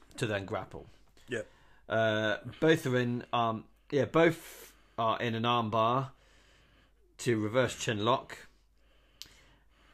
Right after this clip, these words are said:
Speaker 1: Uh, the Great Sasuke, uh, spinning heel kick to Taka to the face to put him in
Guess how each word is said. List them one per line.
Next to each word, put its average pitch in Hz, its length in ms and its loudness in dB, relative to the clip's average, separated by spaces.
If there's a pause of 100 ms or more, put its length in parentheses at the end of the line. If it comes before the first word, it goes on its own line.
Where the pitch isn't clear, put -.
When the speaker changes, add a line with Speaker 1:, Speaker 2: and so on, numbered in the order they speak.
(180)
Speaker 1:
Uh, 104 320 -2
the 101 120 -6
Great 131 220 0
Sasuke, 110 880 -2 (1900)
uh, 107 520 -4 (380)
spinning 135 360 0
heel 123 240 2
kick - 380 -4
to 110 80 -10
Taka 104 600 -4 (380)
to 113 100 -6
the 98 80 -4
face - 640 -4 (480)
to - 100 -6
put 123 280 -2
him 101 160 -2
in 101 360 -4